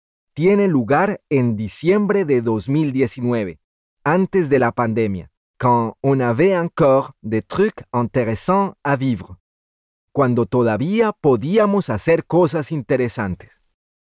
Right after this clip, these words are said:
Por cierto, la palabra truc es una manera coloquial de decir cosa.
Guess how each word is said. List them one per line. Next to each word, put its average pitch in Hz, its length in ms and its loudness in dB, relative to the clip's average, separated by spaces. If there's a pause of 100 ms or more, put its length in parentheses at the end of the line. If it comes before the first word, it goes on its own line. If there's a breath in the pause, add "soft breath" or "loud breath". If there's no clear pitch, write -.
(320)
Por 113 180 0
cierto, 151 520 -2 (360)
la 104 200 -2
palabra 135 520 0 (100)
truc - 400 -4 (320)
es 120 220 -4
una 110 180 -2
manera 117 460 0
coloquial 156 800 0
de 117 140 2
decir 175 500 -4
cosa. - 420 0